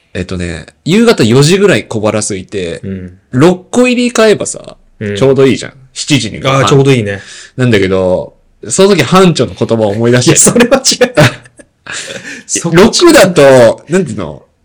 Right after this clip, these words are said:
Speaker 1: ちょい足んないぐらいで終わっちゃうかな、みたいな。
Speaker 2: あー、だいぶ腹減ってた。で、
Speaker 1: だいぶ腹減ってた。
Speaker 2: 意識してるの前提だけど、だいぶ腹減ってた。
Speaker 1: 腹減ってた。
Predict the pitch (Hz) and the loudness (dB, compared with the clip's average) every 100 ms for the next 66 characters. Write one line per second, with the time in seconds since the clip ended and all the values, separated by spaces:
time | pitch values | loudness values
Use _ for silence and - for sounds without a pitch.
0 | _ _ _ _ - 349 254 - 127 139 | _ _ _ _ 0 2 2 2 0 0
1 | 151 156 151 147 92 95 92 - 101 - | 0 2 2 2 0 -2 -4 -2 -4 -4
2 | - - - - - 107 113 117 117 113 | -14 -18 -20 -20 -16 -8 -4 -4 -2 -4
3 | 113 117 165 190 196 170 175 123 - 95 | -4 0 2 4 2 2 0 0 -6 -12
4 | 98 113 113 - 135 170 226 226 226 214 | -10 -8 -6 -2 2 4 6 6 4 2
5 | 196 180 135 170 151 143 135 131 135 131 | 4 4 2 2 0 0 -2 -2 -6 -2
6 | 143 151 139 117 135 147 143 139 131 139 | -2 0 -2 -2 -2 -2 -2 -2 2 2
7 | 127 107 92 92 - | 4 0 -2 -6 -8